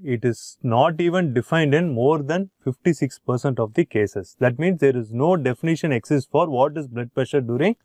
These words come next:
surgery. Or a baseline is measured in the operating room, or baseline is measured before the day of surgery, and it is not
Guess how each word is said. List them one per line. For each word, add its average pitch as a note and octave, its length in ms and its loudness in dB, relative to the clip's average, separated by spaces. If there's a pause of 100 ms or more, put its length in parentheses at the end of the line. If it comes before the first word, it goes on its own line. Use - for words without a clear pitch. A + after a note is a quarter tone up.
(460)
surgery. G2+ 520 -4 (580)
Or F#3 260 4
a G3 140 0
baseline D#3+ 600 0
is C#3+ 160 -2
measured B2 300 -2
in D3 80 2
the A#2 80 2
operating A#2+ 600 2
room, D3+ 240 -2 (180)
or F3+ 220 2
baseline D#3 560 -2
is C3 160 -4
measured A2+ 580 -2
before F3+ 300 2
the D#3+ 100 2
day B2 160 -6
of A#2+ 160 -6
surgery, A2 480 -6 (400)
and G3 160 2
it E3+ 140 0
is G#3 200 0
not C#3 300 0